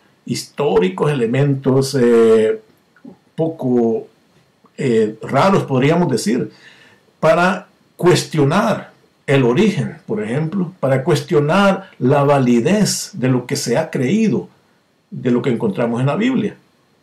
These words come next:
Y en este caso, eh, encontramos que muchos de estos individuos utilizaron,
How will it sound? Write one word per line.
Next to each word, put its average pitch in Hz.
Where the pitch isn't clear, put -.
Y 135
en 135
este 170
caso, 175
eh, 131
encontramos 139
que 143
muchos 147
de 147
estos 151
individuos 160
utilizaron, 170